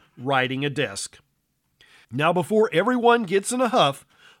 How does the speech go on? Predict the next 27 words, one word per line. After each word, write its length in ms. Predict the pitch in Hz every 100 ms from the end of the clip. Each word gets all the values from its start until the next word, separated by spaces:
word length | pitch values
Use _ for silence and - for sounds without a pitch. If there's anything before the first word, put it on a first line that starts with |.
| -
law 320 | 120 135 196
enforcement 460 | 247 254 247 233 208
officers 480 | 170 143 143 190
of 200 | 208 190
all 280 | - 214 214
type 460 | 214 185 139 127 -
provide 360 | 180 156 160
a 80 | 165
valuable 540 | 147 135 139 165 196 233
service 400 | - 170 156 156
to 140 | 196
society 640 | 170 180 - 190 131 139 147 _ _ _ -
and 180 | 202
are 220 | 196 170 175
needed. 400 | 185 180 117 - _ _ _ - _ _
If 220 | 156 143
there 200 | 139 165
is 100 | 208
a 80 | 233
doubt, 420 | 208 202 175 185
the 100 | -
benefit 480 | 113 131 170 185 185
should 280 | 175 208 175
go 260 | 147 135 160
to 260 | - 139
the 160 | 127 165
Leos. 600 | 170 180 156 95 -